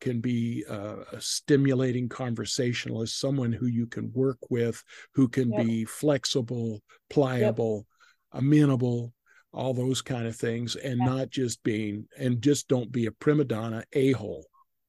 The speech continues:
Speaker 2: Yeah, exactly. <laughs>
Speaker 1: You
Speaker 2: That's
Speaker 1: know?
Speaker 2: really what it is. Yeah.
Speaker 1: Yeah.
Speaker 2: Yeah.
Speaker 1: Yeah. I, you know, I used to tell my students, my non-music major students, who would
Speaker 2: Mm-hmm.
Speaker 1: always ask this question, "Doctor Hurst, how is learning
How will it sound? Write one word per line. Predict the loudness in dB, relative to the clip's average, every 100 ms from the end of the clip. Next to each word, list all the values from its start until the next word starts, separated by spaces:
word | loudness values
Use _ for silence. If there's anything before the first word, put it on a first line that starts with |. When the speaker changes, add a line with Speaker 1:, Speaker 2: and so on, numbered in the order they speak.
| _
Speaker 2:
Yeah, | 4 4
exactly. | 6 4 4 6 4 4
<laughs> | 2
Speaker 1:
You | 6
Speaker 2:
That's | 6 6
Speaker 1:
know? |
Speaker 2:
really | 6 8
what | 8 6 4
it | 2 2
is. | 0 0
Yeah. | 0 0 -8 0
Speaker 1:
Yeah. | 2 4 0 -8 -20 _ -20 -20 -14 -2
Speaker 2:
Yeah. | 2 2 0
Speaker 1:
Yeah. | -6
I, | -6 -4
you | 2 6
know, | 8
I | 8
used | 6
to | 2
tell | 0 2
my | 2
students, | -2 2 4 4 0 -6 -14 _
my | -2 2
non-music | 4 4 2 0 0 0 0 0 -2
major | -4 -4 -4
students, | -4 0 0 0 -6 -12 -2
who | 2
would | 4
Speaker 2:
Mm-hmm. | 4
Speaker 1:
always | 4 4 2
ask | -2 -2 -2
this | -4 -4
question, | -2 -2 -2 -10 -10
"Doctor | -6 -6 -6 -8
Hurst, | -8 -10 -14 -18 -20 _ -20 -20 -20 _ -8
how | -2 2 2 2 2
is | 4 8 8 6
learning | 0 2 2 2 0 -2 -4